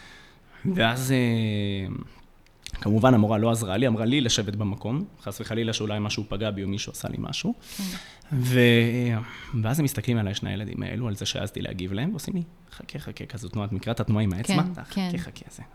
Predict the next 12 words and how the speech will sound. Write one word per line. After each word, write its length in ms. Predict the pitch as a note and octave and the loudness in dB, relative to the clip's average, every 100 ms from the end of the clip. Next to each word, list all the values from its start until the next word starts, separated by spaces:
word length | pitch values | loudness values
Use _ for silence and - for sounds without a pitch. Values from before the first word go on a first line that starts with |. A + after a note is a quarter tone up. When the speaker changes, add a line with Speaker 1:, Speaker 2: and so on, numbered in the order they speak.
| - | -20
Speaker 1:
חכה, 280 | - G#2 A#2+ | -14 -6 -6
חכה. 240 | - - - - | -6 -10 -14 -10
Speaker 2:
מה 100 | F#3 | -6
פתאום 320 | - - F3+ | -6 -4 -2
העזת? 360 | F3 G3 - F#3 E3 - | -2 -2 -4 -8 -8 -10
Speaker 1:
בדיוק, 400 | - - - - | -18 -16 -16 -8
"מה 100 | A2+ | -6
אתה 120 | B2+ | -2
עונה 180 | G#2 A2 | 0 2
לנו, 240 | B2 F#2 F#2 | 0 0 -2
יא 120 | F2+ | -2
אידיוט?" 400 | F#2 G2+ G2 | -4 -6 -6